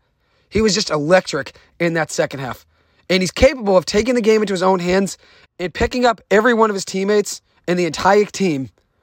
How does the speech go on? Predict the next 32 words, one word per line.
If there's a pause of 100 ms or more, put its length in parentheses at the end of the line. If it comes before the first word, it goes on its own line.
(280)
when
everything's
going
awry
and
everybody's
struggling.
He
was
capable
of
doing
that (300)
in
that
game
against
Arizona. (340)
And
as
I've
known
for
a
long
time,
Daniel
Jones
is
a
franchise
quarterback.